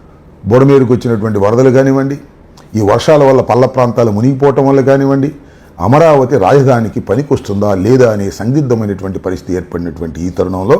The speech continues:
ఇది రాష్ట్రానికి చాలా నష్టం చేస్తుందని, చంద్రబాబు లాంటి, చంద్రబాబు నాయుడు గారి లాంటి అనుభవజ్ఞుడైనటువంటి వ్యక్తి చేసినటువంటి తప్పిదాల వలన ఆంధ్రప్రదేశ్ అభివృద్ధి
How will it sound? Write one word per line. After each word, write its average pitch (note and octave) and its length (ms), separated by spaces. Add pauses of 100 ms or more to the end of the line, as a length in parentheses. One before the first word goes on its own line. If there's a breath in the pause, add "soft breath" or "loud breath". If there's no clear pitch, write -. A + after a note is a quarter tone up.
(880 loud breath)
ఇది E3 180 (800)
రాష్ట్రానికి C3+ 540
చాలా G#2 200 (220)
నష్టం D#3 280 (100)
చేస్తుందని, C3+ 460 (580 loud breath)
చంద్రబాబు F#3 540
లాంటి, E3 380 (240)
చంద్రబాబు D#3 540
నాయుడు D#3 300
గారి D3 260
లాంటి C#3 320
అనుభవజ్ఞుడైనటువంటి C3+ 1040
వ్యక్తి D#3+ 300 (920 loud breath)
చేసినటువంటి D3+ 680 (120)
తప్పిదాల D3+ 520
వలన G2 220 (840 loud breath)
ఆంధ్రప్రదేశ్ D3+ 640 (500)
అభివృద్ధి B2 380